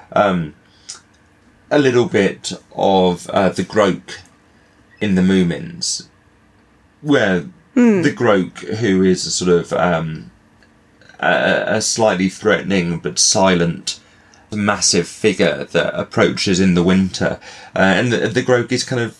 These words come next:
Speaker 1: synonymous with winter.
Speaker 2: Mm.
Speaker 1: It's always quite unclear in the Moomins whether the Groke is actually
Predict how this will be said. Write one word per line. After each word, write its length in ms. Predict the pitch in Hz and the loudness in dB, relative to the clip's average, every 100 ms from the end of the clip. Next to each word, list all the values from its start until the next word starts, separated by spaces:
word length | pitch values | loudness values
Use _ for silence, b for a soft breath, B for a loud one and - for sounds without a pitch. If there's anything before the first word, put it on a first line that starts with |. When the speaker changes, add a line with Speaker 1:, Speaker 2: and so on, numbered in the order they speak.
| - | -6
Speaker 1:
synonymous 800 | - - 131 120 131 135 143 - | -2 0 2 2 2 2 0 -2
with 300 | 110 120 123 | 2 2 2
winter. 580 | 123 135 135 170 170 180 _ _ _ _ _ _ _ _ | -2 -4 -2 0 0 -2 _ _ _ _ _ _ _ _
Speaker 2:
Mm. 460 | 220 214 196 185 185 - | 2 4 4 2 0 0
Speaker 1:
It's 240 | 107 107 | 0 2
always 180 | 107 101 | 0 0
quite 220 | - 85 | 0 -2
unclear 440 | 101 - 120 113 98 | -2 -2 0 2 2
in 100 | 95 | 2
the 60 | |
Moomins 420 | 90 87 82 76 | 2 2 0 -2
whether 280 | 95 95 85 | 0 0 0
the 120 | 82 90 | -6 -2
Groke 360 | 101 82 - - | 0 -2 -4 -2
is 180 | 127 107 | 0 2
actually 720 | 90 - - - 90 85 | 0 -2 -8 -4 -2 -4